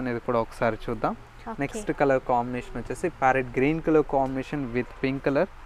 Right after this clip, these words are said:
Speaker 1: మరొక color combination వచ్చేసి రెడ్ కలర్ కాంబినేషన్ with mustard yellow.
Speaker 2: మ్మ్.
Speaker 1: మరొక కలర్ మెజంతా పింక్ కలర్ కాంబినేషన్.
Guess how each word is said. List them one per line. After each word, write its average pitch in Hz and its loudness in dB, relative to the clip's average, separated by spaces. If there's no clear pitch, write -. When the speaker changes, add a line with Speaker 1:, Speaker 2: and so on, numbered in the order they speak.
Speaker 1:
మరొక 135 4
color 135 6
combination 135 0
వచ్చేసి 135 0
రెడ్ 135 2
కలర్ 175 8
కాంబినేషన్ 139 0
with 160 2
mustard 135 0
yellow. 139 2
Speaker 2:
మ్మ్. 202 -8
Speaker 1:
మరొక 131 0
కలర్ 151 4
మెజంతా 147 0
పింక్ 147 -2
కలర్ 143 2
కాంబినేషన్. 127 -4